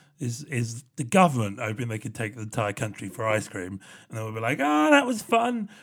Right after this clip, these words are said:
and then go, <laughs> and then s-, sweep all the other crap under the carpet. Gillian Anderson is, um, and her partner Peter Morgan, uh, the creator of The Crown, um, have come out to talk about how they sort of,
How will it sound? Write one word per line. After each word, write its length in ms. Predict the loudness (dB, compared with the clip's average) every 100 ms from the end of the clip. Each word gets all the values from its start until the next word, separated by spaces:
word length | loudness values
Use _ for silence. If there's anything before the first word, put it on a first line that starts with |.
| -8
and 160 | -2 0
then 140 | 0
go, 340 | 0 0 -2 -6
<laughs> 80 | -6
and 420 | -2 0 2 4 4
then 240 | 4 0 -10 -18 -12
s-, 180 | -12 -12
sweep 500 | -12 -8 0 2 2
all 140 | 0 0
the 160 | 0
other 140 | 0 -4
crap 400 | -4 -6 -6 -10 -20 _ _ _ -6
under 160 | -4 -4
the 100 | -2
carpet. 440 | 0 0 -2 -8 -12 _ _
Gillian 380 | -4 -2 2 2
Anderson 560 | 2 2 -2 -2 -2 -4
is, 220 | -6 -10 -8 -2
um, 340 | -2 -2 -4 -10 -20 _ _ _ -6
and 200 | -6 -4
her 340 | -6 -6 -8 -10
partner 540 | -8 -8 -8 -10 -10 -14 _ _ -2
Peter 240 | 0 2
Morgan, 560 | 2 4 2 -2 -4 -10 _ _
uh, 140 | -4 -4
the 80 |
creator 260 | -2 -2 -2
of 80 | -4
The 60 |
Crown, 480 | -6 -2 -2 -2 -4 -8 _ -20 -20 _
um, 380 | -2 0 0 -4
have 160 | -8 -2
come 180 | 2 2
out 220 | 0 -4
to 100 | -2
talk 220 | 0 2
about 360 | 0 -2 -2 _ _ -20 -20 _
how 140 | -8
they 100 | -6
sort 220 | -4 -2 -2
of, 180 | -4